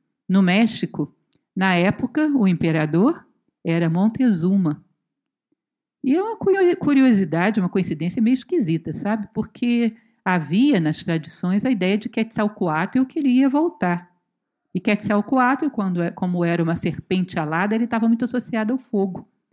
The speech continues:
Diz que quando ele voltasse, ele voltaria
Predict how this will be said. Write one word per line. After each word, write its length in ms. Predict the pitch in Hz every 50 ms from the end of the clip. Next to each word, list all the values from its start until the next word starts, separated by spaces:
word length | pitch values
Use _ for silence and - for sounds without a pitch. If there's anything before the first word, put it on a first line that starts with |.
| _ _ _ _ _
Diz 140 | - 170 170
que 100 | - -
quando 200 | - 220 214 214
ele 140 | 226 226 226
voltasse, 600 | 202 214 208 196 202 - 196 202 214 214 - 269
ele 120 | 269 277
voltaria 800 | 226 220 208 208 214 196 165 160 165 165 180 208 254 285 294 294